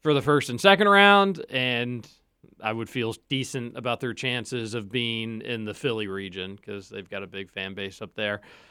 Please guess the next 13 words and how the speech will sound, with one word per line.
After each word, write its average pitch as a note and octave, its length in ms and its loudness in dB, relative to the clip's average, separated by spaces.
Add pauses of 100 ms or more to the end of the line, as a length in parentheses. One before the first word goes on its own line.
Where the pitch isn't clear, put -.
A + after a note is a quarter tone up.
(140)
Uh, A2 240 4
if E3 160 4
not D#3 240 6
Philly, C3 360 6
I A2+ 60 4
could G#2 140 -4
see A2+ 140 -4
him G#2 120 -2
being F#2+ 200 -6
shipped - 280 -8
out F#2+ 220 -2
west G2 640 -6
as, G2 580 -6